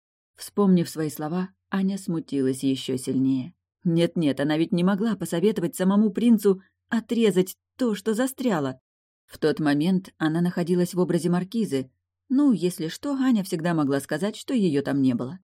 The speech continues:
"Что тут происходит?" удивлённо спросил принц, переводя ошеломлённый взгляд с Ани на маркизу.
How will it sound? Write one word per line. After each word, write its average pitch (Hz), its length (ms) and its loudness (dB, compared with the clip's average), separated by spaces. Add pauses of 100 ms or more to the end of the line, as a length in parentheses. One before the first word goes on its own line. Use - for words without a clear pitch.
(540)
"Что - 360 -4
тут 269 160 0
происходит?" 247 720 0 (320)
удивлённо 139 640 0
спросил 147 500 -4
принц, 202 320 -2
переводя 165 440 0
ошеломлённый 185 680 0
взгляд 151 560 -6
с - 180 -16
Ани 143 280 0
на 147 100 -2
маркизу. 170 540 -8